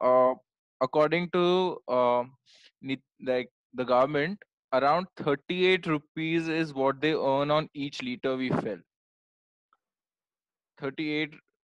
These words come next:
Speaker 2: rupees, and the rest of it goes, of course, they have their own costs, right? They have to store it, send it, whatever. So thirty-eight rupees is what they earn. So what Soham was saying, like, you can just take it off. I'll tell you who it's not possible to steal from in this country. The government, bro.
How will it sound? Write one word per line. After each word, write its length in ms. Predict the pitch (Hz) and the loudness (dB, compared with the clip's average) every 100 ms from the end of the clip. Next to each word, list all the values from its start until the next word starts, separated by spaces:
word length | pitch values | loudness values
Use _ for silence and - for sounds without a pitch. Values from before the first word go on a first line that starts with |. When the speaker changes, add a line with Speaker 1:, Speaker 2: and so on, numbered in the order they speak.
| _ | _
Speaker 2:
rupees, 520 | 135 135 147 165 220 - - | -14 -10 -8 -8 -10 -16 -10
and 180 | 143 151 | -8 -2
the 100 | 160 | -2
rest 300 | 143 151 - | 0 0 -2
of 120 | 180 | -4
it 120 | 190 | -4
goes, 200 | 165 170 | -4 -4
of 120 | 151 147 | -2 0
course, 200 | 160 147 | 0 2
they 80 | 143 | 0
have 180 | 147 151 | 0 2
their 100 | 147 | 2
own 220 | 135 139 | 2 -2
costs, 420 | - 120 117 - | 0 0 0 -6
right? 240 | 113 117 131 | -6 -4 -2
They 80 | 120 | -4
have 80 | |
to 60 | 117 | -6
store 400 | - - 120 120 | -10 -6 -4 -4
it, 280 | 120 123 117 | -2 -4 -6
send 360 | - 120 120 | -6 -4 -2
it, 240 | 120 117 113 _ _ _ _ | 0 0 -2 _ _ _ _
whatever. 540 | 123 123 123 120 110 104 | -6 -2 0 -2 -4 -10
So 120 | - | -12
thirty-eight 440 | 160 185 180 208 185 | -10 -8 -2 0 0
rupees 300 | 185 190 190 | -4 -6 -4
is 60 | |
what 220 | 170 147 147 | -2 -2 -2
they 100 | 160 | -2
earn. 240 | 135 139 | -2 -4
So 300 | 147 165 165 _ _ _ _ - _ - | -4 -4 -6 _ _ _ _ -20 _ -6
what 240 | 135 175 | -2 -2
Soham 380 | - 165 165 180 | -2 -4 -2 -2
was 180 | 190 190 | -4 -4
saying, 440 | - 143 147 151 | -4 -2 -2 -4
like, 240 | 143 135 131 | -4 -4 -6
you 80 | |
can 180 | 131 139 | -10 -8
just 240 | 139 - - | -8 -8 -6
take 220 | 123 117 | -6 -2
it 100 | 143 | 0
off. 200 | 131 127 - - | 2 0 -4 -2
I'll 120 | 147 | 0
tell 100 | 180 | 0
you 220 | 196 202 - | 0 -2 -4
who 200 | 165 175 | -6 -4
it's 160 | 180 - | -6 -4
not 280 | 131 143 | -2 -2
possible 460 | - 123 120 131 135 | -2 -4 -4 -4 -6
to 80 | 135 | -6
steal 360 | - 127 117 | -10 -10 -10
from 240 | 123 135 120 | -8 -8 -6
in 60 | |
this 160 | 117 120 | -10 -12
country. 420 | - 110 107 113 | -10 -10 -10 -12
The 120 | 113 139 | -10 -4
government, 560 | 123 120 135 143 123 | 0 0 0 -6 -8
bro. 280 | 104 107 110 | -12 -12 -14